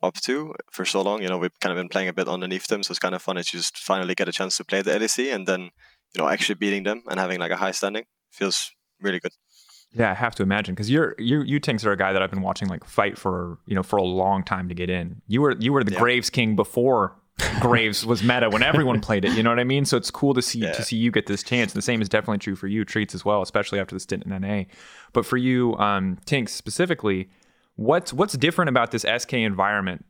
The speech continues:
Speaker 2: that, that, like, stands out to you when it comes to success? Is this, has this been a standard kind of team experience for you? Show up, scrim, do your work, do your reviews, et cetera? Like, what has actually been different that has allowed this to be so, so successful?
Speaker 1: And I think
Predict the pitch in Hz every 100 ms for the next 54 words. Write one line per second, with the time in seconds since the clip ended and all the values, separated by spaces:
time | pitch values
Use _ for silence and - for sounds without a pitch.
0 | - 104 - - 85 101 107 98 98 -
1 | - 117 113 104 95 - 98 92 90 -
2 | 98 - 95 - - 92 - - 113 123
3 | - - 113 110 117 101 107 123 101 101
4 | - 104 104 107 - 104 98 - 113 98
5 | - 135 123 113 117 110 - 107 95 -
6 | - 104 98 95 95 92 98 95 98 95
7 | 92 92 95 92 - 135 135 101 - 120
8 | 143 123 123 120 104 92 104 - 143 -
9 | _ _ _ 110 98 101 101 104 95 107
10 | - 104 95 92 90 - _ _ _ -
11 | - 110 104 104 92 87 - 87 - -
12 | - _ _ _ _ _ _ _ _ _
13 | _ - 98 131 131 - - -